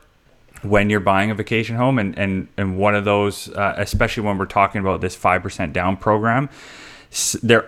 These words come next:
are some property types that would require you to put a little bit more than five percent down. And, and what I mean by that is there's, there's a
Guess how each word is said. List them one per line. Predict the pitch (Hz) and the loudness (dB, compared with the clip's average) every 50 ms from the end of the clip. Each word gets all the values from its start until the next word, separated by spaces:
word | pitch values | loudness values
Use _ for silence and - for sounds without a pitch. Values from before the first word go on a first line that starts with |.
| - | 6
are | 113 113 117 113 | 6 8 8 6
some | - - - 110 104 101 | 4 2 2 2 2 2
property | - - 104 95 95 - 107 98 92 | 2 4 4 4 4 4 0 -2 -2
types | - 104 92 92 87 - | 0 2 2 2 2 0
that | 98 92 85 90 | 0 0 0 2
would | 92 98 98 95 90 | 2 2 2 2 2
require | 90 90 - - - 92 92 92 90 | 0 0 -2 -2 0 4 4 4 4
you | 92 90 90 87 87 | 4 2 -2 -4 -4
to | 90 | -6
put | - - - 92 | -4 -2 0 0
a | 87 | 0
little | 87 87 95 98 98 | 2 2 2 2 4
bit | 101 98 87 | 2 2 0
more | 92 92 90 90 90 90 87 85 85 - - - - | 0 0 0 2 2 2 2 0 -2 -6 -14 -18 -14
than | - 90 98 92 90 87 | -6 -2 -2 0 0 0
five | - - 87 85 82 82 | 0 0 0 0 0 -2
percent | 87 - - 87 80 80 | -6 -8 -6 -6 -6 -4
down. | - 87 82 82 85 87 - - | -4 -4 -4 -4 -6 -8 -10 -8
And, | - - 92 92 92 90 - | -4 -2 -2 0 -2 -2 -2
and | 98 92 92 90 | -2 -2 0 2
what | 101 101 98 | 4 4 4
I | 98 92 | 4 2
mean | 90 92 92 92 | 0 -2 -2 0
by | 95 95 90 | 0 2 2
that | 90 87 87 87 90 | 2 2 2 2 2
is | 87 87 - - | 0 -2 -4 -4
there's, | - 98 98 95 92 - | -2 0 0 0 0 -2
there's | - 98 101 95 98 | -2 -2 0 0 0
a | 98 | -4